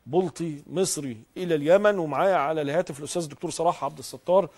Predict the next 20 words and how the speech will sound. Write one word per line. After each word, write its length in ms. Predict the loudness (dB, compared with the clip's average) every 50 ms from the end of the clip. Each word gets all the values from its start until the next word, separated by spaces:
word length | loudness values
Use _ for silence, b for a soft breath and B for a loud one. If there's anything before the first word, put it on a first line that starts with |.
| B B B B B B B B B -2
آه، 520 | 2 4 6 8 8 6 4 2 0 -4 -8
الخبير 420 | -8 -6 -6 -6 -2 0 -2 -2
في 280 | -2 -2 -4 -4 -2 -2
الاستزراع 600 | -4 -6 -6 -6 -8 -6 0 2 4 4 4 2
السمكي 560 | -2 0 2 2 2 2 -2 -2 -6 -6 -6
بنظام 500 | -6 -6 -6 -4 0 4 4 2 2 0 -8
التكامل. 440 | -10 -10 -4 0 2 2 2 2
برحب 340 | -2 -2 -2 0 0 -2 -4
بحضرتك 280 | -4 -6 -6 -8 -6 -4
يا 60 | -4
دكتور. 240 | -4 -6 -6 -14 -20 _ _ _ _ _ -20 _ _ _ _ _ _ _ _ _ _ _ _ _ _ _ _ _ _ _ _ _ _ _ _ -20 -20 -20 _ _ _ _ _ _ _ -6
دكتور 260 | -6 -6 -6 -8 -2
صلاح. 480 | 0 6 8 8 8 8 6 0 -10 -20 -14 _ -2 0 0 2 2 0 0 -2 -4 -6 -16 -20 -14 _ -2
طيب 140 | -2 0 0 0 0 0 -2
نحاول 340 | 0 2 2 2 4 2 0
نكلم 260 | -2 -2 -2 -2 -4
الدكتور 260 | -6 -8 -8 -8 -8
صلاح 320 | -6 -2 0 -2 -2 0
مرة 180 | -4 -4 -4 -4
تانية. 360 | -4 -4 -4 -2 -2 -2 -4